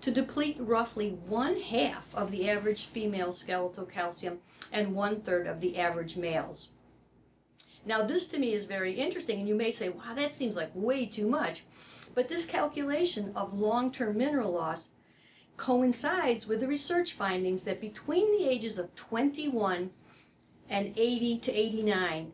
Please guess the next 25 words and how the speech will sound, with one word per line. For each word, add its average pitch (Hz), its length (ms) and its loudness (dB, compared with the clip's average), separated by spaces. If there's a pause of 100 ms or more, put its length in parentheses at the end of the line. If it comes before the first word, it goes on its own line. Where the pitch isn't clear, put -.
the 220 200 -6
average 277 460 -4
woman 233 400 0
in 196 160 -6
the 190 60 -10
U 202 260 -2
S 170 260 -2
will 208 140 0
lose 226 300 2
about 214 260 -2
forty 349 480 2
percent 233 480 -2
of - 80 -8
her 208 120 -6
spinal 196 400 0
bone 180 240 0
mass, 170 380 -4
and 214 160 2
the 208 180 2
average 196 460 -2
man 185 300 0
will 175 120 -2
lose 175 280 -2
thirty 208 260 2
percent. 175 400 -8